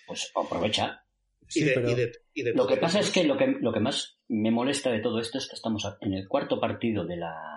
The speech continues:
Speaker 1: de esta temporada y ya se está pidiendo que le echen a Gaisca. Lo que no tiene que estar es renovado.
Speaker 2: Ese es el problema.
Speaker 3: Sí.
Speaker 1: Lo que no tiene que estar es renovado desde el verano pasado. La temporada pasada es una puta mierda.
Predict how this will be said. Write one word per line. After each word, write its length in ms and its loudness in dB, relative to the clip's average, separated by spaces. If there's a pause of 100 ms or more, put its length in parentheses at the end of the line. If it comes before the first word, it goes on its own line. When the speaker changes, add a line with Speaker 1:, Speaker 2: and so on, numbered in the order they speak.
(480)
Speaker 1:
de 180 -10
esta 220 -6
temporada 580 -2 (960)
y 140 -6
ya 80 0
se 60 -4
está 180 -4
pidiendo 380 0
que 80 -4
le 100 -4
echen 180 -4
a 60 -8
Gaisca. 300 -10
Lo 100 -12
que 80 -10
no 60 -8
tiene 160 0
que 60 -8
estar 180 -2
es 100 2
renovado. 540 -2 (400)
Speaker 2:
Ese 160 -2
es 80 0
el 60 0
problema. 380 -4 (120)
Speaker 3:
Sí. 340 -8
Speaker 1:
Lo 60 -10
que 80 -12
no 100 0
tiene 140 0
que 60 -2
estar 180 0
es 80 0
renovado 340 2
desde 220 2
el 60 2
verano 260 0
pasado. 440 -4
La 160 -4
temporada 440 0
pasada 420 -2
es 360 -2
una 440 2
puta 240 -6 (160)
mierda. 300 -6